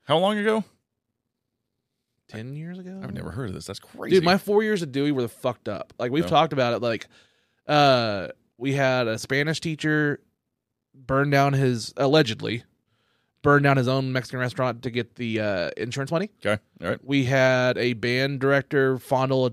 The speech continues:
Speaker 2: teacher or a, a student in the instrument closet. We had
Speaker 1: Jesus.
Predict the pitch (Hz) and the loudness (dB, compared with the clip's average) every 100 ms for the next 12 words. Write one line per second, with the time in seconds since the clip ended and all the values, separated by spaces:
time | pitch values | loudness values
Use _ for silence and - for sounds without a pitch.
0 | - - 143 - 127 127 117 113 - 113 | -4 -12 -10 -6 -2 0 0 -2 -4 -6
1 | 127 147 139 123 120 113 135 127 131 135 | -6 -2 -2 -4 -6 -8 -8 -6 0 0
2 | 185 220 _ _ _ _ _ - - _ | 0 -4 _ _ _ _ _ -20 -20 _
3 | 131 143 143 143 127 135 135 131 131 131 | -4 2 4 4 2 2 4 4 2 2
4 | 120 | -2